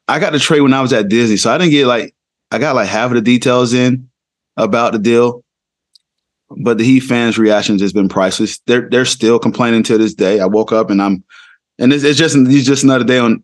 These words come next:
on, on X or Twitter, what we're calling it now. You just check it and see, "Oh, there's another Heat fan complaining. There's another Heat fan complaining.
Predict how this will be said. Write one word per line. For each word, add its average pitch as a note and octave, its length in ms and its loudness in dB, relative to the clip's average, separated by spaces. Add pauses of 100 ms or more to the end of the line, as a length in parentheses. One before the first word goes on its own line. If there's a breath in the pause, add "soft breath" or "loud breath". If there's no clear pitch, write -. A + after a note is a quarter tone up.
on, A2 260 -2
on G#2+ 160 0
X A2 280 -6
or F#2+ 80 -2
Twitter, F2 480 -2 (140)
what G2+ 140 -2
we're F2+ 60 -2
calling F2 280 -4
it F2 40 -4
now. E2+ 220 -4 (680 loud breath)
You B2 160 2
just A#2 240 0
check C#3 220 -2
it A#2 80 2
and G#2+ 100 0
see, A#2 140 0
"Oh, C3+ 220 -2
there's G2+ 180 -4
another A2 220 0
Heat A#2+ 100 2
fan A#2 160 -2
complaining. A2+ 460 -2 (160)
There's F2 140 -8
another E2 180 -4
Heat G2 100 0
fan G2+ 200 -4
complaining. G#2 460 -2